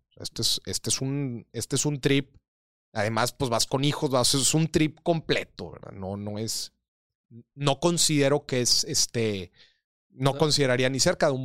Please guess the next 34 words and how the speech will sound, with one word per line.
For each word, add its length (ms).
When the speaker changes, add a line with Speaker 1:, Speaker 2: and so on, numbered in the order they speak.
Speaker 1:
un 260
viaje 280
barato. 420
Speaker 2:
O 60
sea, 100
no 80
es 80
un 140
viaje 320
que 100
dices, 240
"Ah, 220
se 100
me 120
antoja 260
la 160
próxima 320
semana". 240
Speaker 1:
Se 100
me 80
Speaker 2:
Es 80
Speaker 1:
antoja 240
la 100
próxima 240
Speaker 2:
una 60
Speaker 1:
semana. 240
Speaker 2:
planeación 580
Speaker 1:
Y, 60
Speaker 2:
buena. 300
Speaker 1:
y 80
justamente 540
por 180
eso 120
estamos 480